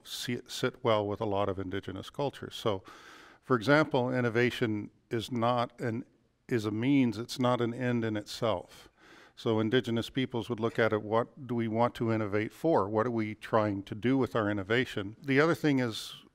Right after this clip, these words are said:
when intellectual property enters in the arena, um, typically in the systems I've been working on,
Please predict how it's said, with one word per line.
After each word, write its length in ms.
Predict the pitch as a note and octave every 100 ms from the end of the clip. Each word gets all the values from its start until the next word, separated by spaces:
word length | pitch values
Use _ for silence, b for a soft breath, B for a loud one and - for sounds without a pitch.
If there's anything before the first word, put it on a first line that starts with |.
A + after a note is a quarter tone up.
| -
when 680 | A3+ B2+ B2 C3 B2+ A#2+ -
intellectual 540 | - C#3 C#3+ - - A#2
property 600 | - D#3 E3 D#3 C3 A#2+
enters 300 | A#2 G#2+ A#2
in 200 | A2 G#2+
the 180 | G#2
arena, 500 | G#2 G#2 G#2+ G#2 G2+ G#2 _ _ _ _ -
um, 380 | B2 A2+ A2 - _
typically 760 | - D3+ C#3+ - C3 A#2 A2+ C3
in 180 | B2 A2+
the 60 | G#2+
systems 560 | - B2+ - A#2+ G#2+
I've 180 | A#2 A#2
been 160 | A#2+ A2+
working 360 | A2 G#2 A2+
on, 320 | G#2+ G#2 G#2